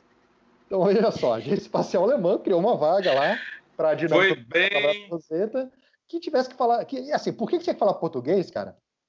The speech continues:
Speaker 1: Sei lá por quê, né? Mas, óbvio, né? É óbvio,
Speaker 2: Era
Speaker 1: eles
Speaker 2: o
Speaker 1: fizeram isso.
Speaker 2: diferencial. <laughs>
Speaker 1: É, eles fizeram isso que eles queriam que eu trabalhasse com eles. Nesse meu tempo, eles falaram, "Vai pro Brasil, fica lá de férias, lá, vai ver sua família." Minha esposa,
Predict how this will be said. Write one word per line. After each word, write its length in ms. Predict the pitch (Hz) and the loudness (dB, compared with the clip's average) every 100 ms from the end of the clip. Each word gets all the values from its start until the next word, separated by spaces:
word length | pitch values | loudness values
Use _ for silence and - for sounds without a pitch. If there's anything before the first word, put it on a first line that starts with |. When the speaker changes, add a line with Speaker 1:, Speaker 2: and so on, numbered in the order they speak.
| _ _ _ | _ _ _
Speaker 1:
Sei 180 | - 165 | -2 2
lá 140 | 160 | 2
por 180 | 160 208 | 2 -6
quê, 220 | - 98 | -8 -6
né? 220 | 104 131 - - - - | -4 -4 -8 -20 -20 -2
Mas, 300 | 147 156 - | 0 0 -2
óbvio, 340 | 160 185 143 127 | 0 2 2 0
né? 140 | 127 120 - | 2 0 0
É 80 | 131 | 2
óbvio, 180 | 170 147 | 4 4
Speaker 2:
Era 80 | |
Speaker 1:
eles 100 | 127 | 2
Speaker 2:
o 20 | 151 | 0
Speaker 1:
fizeram 320 | 160 202 170 | 0 2 2
isso. 300 | 170 170 - | 2 0 -2
Speaker 2:
diferencial. 440 | 165 151 135 143 151 | -4 -2 -2 -4 -4
<laughs> 100 | 254 - - - - 220 - | -2 0 -2 -4 -4 -6 -6
Speaker 1:
É, 140 | 135 - - | -8 -8 -8
eles 120 | 175 - | -6 -2
fizeram 220 | 214 214 | 2 2
isso 100 | 220 | 0
que 60 | |
eles 120 | 262 254 | -4 -2
queriam 160 | 262 | -2
que 60 | 254 | -2
eu 40 | |
trabalhasse 320 | 262 247 247 | 0 -2 -2
com 100 | 311 | -2
eles. 300 | 247 117 - _ _ _ | -2 -4 -8 _ _ _
Nesse 260 | 359 294 254 | -2 0 2
meu 120 | 233 | 2
tempo, 180 | 226 233 | 2 0
eles 80 | 247 | 2
falaram, 180 | 220 160 | 2 2
"Vai 140 | 170 | 2
pro 100 | 170 | 0
Brasil, 640 | 208 285 202 202 320 320 339 | 0 0 0 0 2 0 -2
fica 180 | - 175 | 0 2
lá 100 | 170 | 2
de 80 | - | -2
férias, 520 | - 135 220 220 120 | -2 2 4 2 2
lá, 320 | 123 151 233 | 0 2 0
vai 120 | 139 | -2
ver 120 | 127 | -4
sua 120 | 135 139 | -4 -4
família." 580 | 196 165 151 226 214 214 _ _ _ - | -2 -2 -2 0 -2 -4 _ _ _ -10
Minha 100 | 135 | -10
esposa, 540 | - 135 147 131 113 | -4 2 4 4 -2